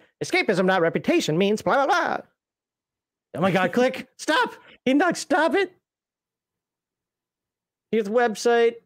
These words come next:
Discord, locals, Redbubble pages,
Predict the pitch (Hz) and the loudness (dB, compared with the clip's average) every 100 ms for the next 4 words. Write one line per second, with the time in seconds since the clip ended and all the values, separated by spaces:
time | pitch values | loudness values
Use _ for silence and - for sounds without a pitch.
0 | _ - 233 233 233 233 233 226 233 226 | _ -4 -2 0 0 2 2 2 0 2
1 | 226 226 220 190 214 196 220 202 220 214 | 2 2 0 -2 -2 0 -2 0 0 0
2 | 196 208 - | -2 -8 -12